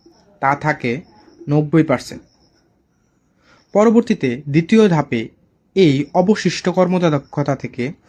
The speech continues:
আরও দশ পার্সেন্ট শক্তি অপচয় হবে, সুতরাং নব্বই থেকে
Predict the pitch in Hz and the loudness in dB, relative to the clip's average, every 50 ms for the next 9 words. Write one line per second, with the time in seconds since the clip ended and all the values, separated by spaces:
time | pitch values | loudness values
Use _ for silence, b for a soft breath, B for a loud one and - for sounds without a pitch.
0 | b b b b - 156 165 165 160 170 175 170 - - 180 175 - 160 143 - | b b b b -4 0 0 2 2 2 2 2 0 -2 -2 -2 -2 -4 -4 -4
1 | 143 127 - - 135 127 120 127 117 - 123 120 113 - - - - _ b b | -4 -8 -6 -6 -6 -4 -4 -4 -6 -8 -10 -12 -12 -14 -18 -18 -20 _ b b
2 | b b b b _ - - - 156 151 147 143 143 147 151 156 151 165 185 190 | b b b b _ -16 -4 0 0 2 2 2 2 0 0 0 2 2 2 2
3 | 190 - 147 - - 127 | 2 0 -8 -4 -2 -4